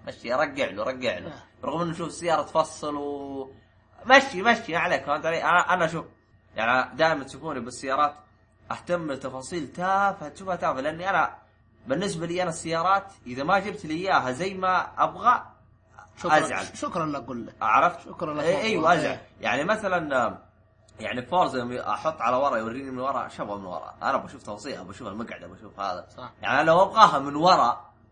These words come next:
Speaker 1: من منظور من برا، بحط الشاشة من برا، ب-، بحط الجير.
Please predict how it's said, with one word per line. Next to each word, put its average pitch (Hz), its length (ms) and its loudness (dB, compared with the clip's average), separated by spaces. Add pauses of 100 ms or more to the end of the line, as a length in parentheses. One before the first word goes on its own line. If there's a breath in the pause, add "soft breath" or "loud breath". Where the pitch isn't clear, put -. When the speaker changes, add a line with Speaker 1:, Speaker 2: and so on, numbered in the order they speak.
(140)
Speaker 1:
من 110 160 -6
منظور 139 480 -2
من 135 220 -8
برا، 151 400 0
بحط 196 340 -10
الشاشة 226 320 -8
من 190 60 -10
برا، 185 220 -2
ب-، 240 320 -6
بحط 240 300 -6
الجير. 156 340 -6